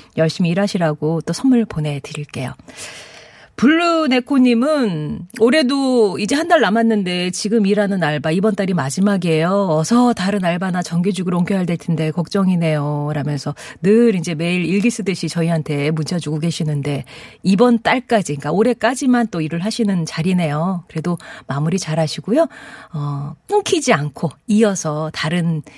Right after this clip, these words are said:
업이, 예, 알바나 뭐 정규직, 정규직이면 더 좋겠네요. 일자리가 들어왔으면 좋겠습니다. 블루네코님께도 제가 선물 보내드릴게요. 좋은 사람들임, 아니다. 좋은 사람들 송정혜입니다. <laughs> 이번 주는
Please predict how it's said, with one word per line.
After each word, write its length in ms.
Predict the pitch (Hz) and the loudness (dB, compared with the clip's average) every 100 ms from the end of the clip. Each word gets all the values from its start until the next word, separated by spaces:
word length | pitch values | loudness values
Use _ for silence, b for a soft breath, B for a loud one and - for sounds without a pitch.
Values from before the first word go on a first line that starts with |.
| B B B B - | B B B B 0
업이, 500 | 190 202 156 190 - | 2 2 -2 -4 -8
예, 160 | 127 117 | -12 -12
알바나 440 | 131 160 165 160 | -4 -2 0 -2
뭐 120 | 165 147 | -2 -2
정규직, 400 | - 196 - 160 | 0 0 0 -2
정규직이면 460 | 170 254 285 262 | 2 2 4 2
더 100 | 226 | 2
좋겠네요. 460 | 151 - 147 135 139 - B | -2 -6 -10 -10 -12 -16 B
일자리가 500 | 180 175 190 156 147 | -6 -2 -2 -4 -8
들어왔으면 500 | 156 - 170 147 - 135 | -10 -6 -4 -6 -8 -12
좋겠습니다. 600 | - 175 - 151 139 143 | -8 -8 -6 -8 -8 -2
블루네코님께도 1120 | 311 339 320 - 294 269 240 196 175 196 196 B B | 0 2 2 2 0 2 2 -2 -2 0 -2 B B
제가 180 | - 143 | -14 -10
선물 240 | 143 220 190 | -4 -2 -4
보내드릴게요. 720 | 147 139 131 - 131 - - - B B B B B B B B | -8 -10 -12 -16 -16 -14 -16 -16 B B B B B B B B
좋은 180 | 269 311 | 2 6
사람들임, 760 | 415 381 349 330 311 302 247 - | 6 4 0 -4 -2 -2 -2 -4
아니다. 320 | 190 170 160 139 | -4 -2 -4 -2
좋은 220 | 220 269 | 2 4
사람들 260 | 302 269 262 | 4 4 2
송정혜입니다. 800 | 330 339 294 226 226 143 160 240 | 0 2 2 4 2 0 0 0
<laughs> 580 | - - - - - 185 | -2 -14 -18 -20 -14 -2
이번 200 | 220 262 | 2 2
주는 340 | - 220 | 2 0